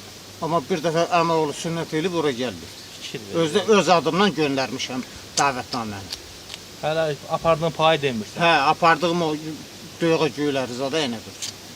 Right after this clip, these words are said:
Speaker 1: Hələ bir tayda, sən ol bir setkada soğan göndər.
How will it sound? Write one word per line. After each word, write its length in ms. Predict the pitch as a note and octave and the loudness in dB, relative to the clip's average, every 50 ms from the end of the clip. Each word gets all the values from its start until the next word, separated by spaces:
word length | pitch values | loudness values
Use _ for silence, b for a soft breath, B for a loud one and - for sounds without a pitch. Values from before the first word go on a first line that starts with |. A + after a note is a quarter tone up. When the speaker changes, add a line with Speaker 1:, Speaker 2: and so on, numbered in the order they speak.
| - - - - - | -14 -14 -14 -14 -4
Speaker 1:
Hələ 260 | - E3 F3+ F#3 F#3+ | 2 4 6 6 6
bir 140 | D3+ D3 - | 4 2 2
tayda, 360 | - - F#3+ F#3 D#3 F3 D#3+ - - - - | 4 4 4 6 6 6 2 2 0 -12 -14
sən 260 | - - - G3+ G3+ | -6 0 2 4 4
ol 140 | G3 F#3 D3 | 4 4 2
bir 80 | E3+ D#3 | 0 -2
setkada 480 | - - F3 D#3+ - - F3 E3+ G#3+ G#3+ E3 D#3+ - | -2 0 0 0 0 0 0 2 2 0 0 -2 -8
soğan 400 | - - - F3 D3 D#3 D3+ A#2+ | -8 -4 -2 0 2 2 2 0
göndər. 280 | A2+ G#2+ F#2 F2+ F#2 | -2 -6 -10 -12 -14